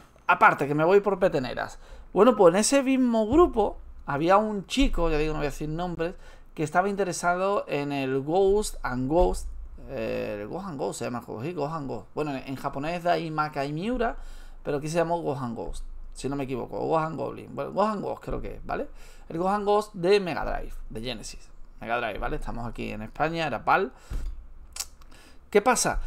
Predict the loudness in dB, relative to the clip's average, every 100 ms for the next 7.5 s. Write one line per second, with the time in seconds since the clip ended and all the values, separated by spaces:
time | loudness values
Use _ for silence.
0 | -2 -4 -6 4 4 8 8 8 8 6
1 | 4 4 6 4 2 2 6 6 6 2
2 | 2 -2 -2 -6 -6 -4 -4 -4 -8 -10
3 | -14 -10 0 6 8 8 4 4 2 0
4 | -6 -10 -12 -16 -18 _ _ _ -20 -12
5 | -10 -2 2 4 4 -2 -20 -20 -2 4
6 | 4 2 -2 -4 -10 -18 -20 _ _ -16
7 | -14 -12 -12 -12